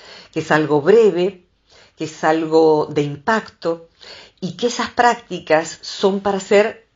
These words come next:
el que tenga disciplina y ganas, el resto de la vida.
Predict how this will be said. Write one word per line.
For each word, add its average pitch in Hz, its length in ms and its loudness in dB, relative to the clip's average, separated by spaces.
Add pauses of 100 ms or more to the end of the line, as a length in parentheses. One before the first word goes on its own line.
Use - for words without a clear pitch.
(100)
el 131 180 -12
que 127 140 -10
tenga 156 760 2
disciplina 175 580 -6
y 185 60 0
ganas, 180 480 2 (300)
el 160 260 -4
resto 196 340 -2
de 175 80 -2
la 156 140 2
vida. 131 420 -4